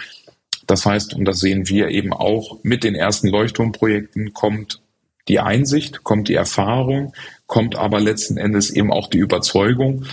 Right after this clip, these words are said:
Und, äh, die muss man natürlich dann eben auch aufgreifen,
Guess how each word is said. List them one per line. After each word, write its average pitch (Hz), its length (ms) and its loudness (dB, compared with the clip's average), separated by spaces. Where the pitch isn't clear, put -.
Und, 101 420 2
äh, 95 220 0
die 98 180 2
muss 110 220 2
man 101 140 4
natürlich 101 400 0
dann 92 160 2
eben 95 200 2
auch - 220 -2
aufgreifen, 101 800 0